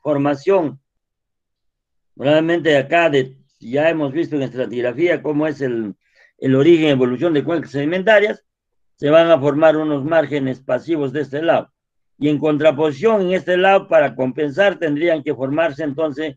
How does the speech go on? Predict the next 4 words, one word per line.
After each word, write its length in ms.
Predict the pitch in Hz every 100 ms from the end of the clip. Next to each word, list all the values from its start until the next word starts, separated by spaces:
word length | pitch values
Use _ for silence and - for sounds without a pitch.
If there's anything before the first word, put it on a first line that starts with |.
| _ _ _ _ -
márgenes 840 | 156 170 135 156 151 147 - _ -
activos. 640 | - - - 294 82 -
O 520 | _ _ _ _ _
sea, 400 | - 170 143 -